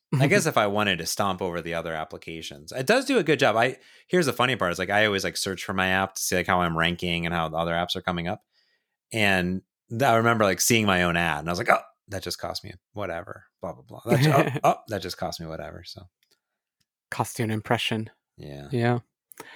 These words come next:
Speaker 2: Have we just concluded that it's hopeless? No. <laughs>
Speaker 1: Well
Speaker 2: There has to, there has to be a hope out there somewhere.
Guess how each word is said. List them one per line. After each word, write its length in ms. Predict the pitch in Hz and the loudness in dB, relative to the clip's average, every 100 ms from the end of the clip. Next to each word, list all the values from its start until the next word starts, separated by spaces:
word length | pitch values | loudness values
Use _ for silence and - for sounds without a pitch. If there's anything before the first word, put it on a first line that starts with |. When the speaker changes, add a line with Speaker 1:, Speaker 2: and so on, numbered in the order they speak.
| - - - - - _ _ _ _ _ _ - | -18 -16 -16 -18 -20 _ _ _ _ _ _ -6
Speaker 2:
Have 300 | 127 165 156 | 0 0 2
we 120 | 170 | 0
just 220 | 165 165 | 2 0
concluded 540 | - 151 139 127 131 127 | 0 0 2 4 4 2
that 140 | 131 | 2
it's 160 | 113 - | 0 0
hopeless? 640 | 117 - 123 120 - - - - | -4 -2 -4 -4 -12 -16 -10 -6
No. 120 | 104 - - | -6 -6 -2
<laughs> 200 | 165 127 151 - 123 - - | -2 0 -4 -6 -12 -12 -12
Speaker 1:
Well 360 | 120 113 95 95 | 0 2 4 4
Speaker 2:
There 100 | 127 | 6
has 180 | 151 - | 4 4
to, 100 | 151 | 0
there 200 | 135 131 | 4 2
has 240 | 123 139 - | 4 2 2
to 80 | |
be 100 | 120 113 | 2 2
a 80 | |
hope 220 | 107 110 - | 0 -4 -6
out 140 | - 120 | -8 -8
there 160 | - - | -10 -10
somewhere. 400 | - - - | -10 -10 -8